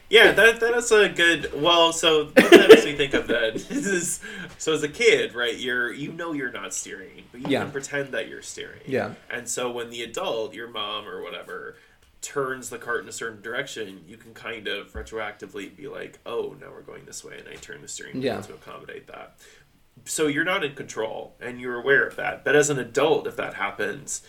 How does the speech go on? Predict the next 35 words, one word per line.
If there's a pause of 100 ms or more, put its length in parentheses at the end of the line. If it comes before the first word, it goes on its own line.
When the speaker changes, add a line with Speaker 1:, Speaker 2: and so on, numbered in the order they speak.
(320)
Speaker 1:
I
feel
like
now
my
reaction
would
be
like,
"Oh,
fuck,
I
didn't,
uh, (200)
Speaker 2:
<laughs>
Speaker 1:
why
am
I
not
in
control?" (180)
You
know?
And
so
maybe
that's,
that's (240)
the, (140)
the (100)
bit,
is
just,
like, (1000)
slowly